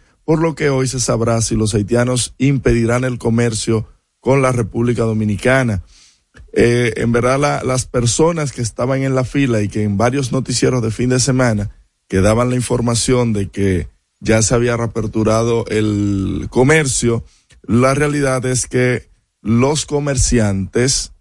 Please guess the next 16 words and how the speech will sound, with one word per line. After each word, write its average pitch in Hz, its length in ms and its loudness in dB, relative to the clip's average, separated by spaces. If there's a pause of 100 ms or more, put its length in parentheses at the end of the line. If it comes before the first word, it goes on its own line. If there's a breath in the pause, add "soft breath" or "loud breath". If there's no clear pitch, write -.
(460)
los 113 240 0
comerciantes 110 800 0
del 95 200 -2
lado 110 320 0
de, 123 380 -2 (320)
eh, - 180 -4
Haití, 120 720 0 (920)
por, 127 360 2
en 110 240 0
la, 107 100 0
entraron 123 440 0
a 143 40 -2
la 139 80 0
frontera 127 460 -2
de 123 100 0
Dajabón 113 560 -2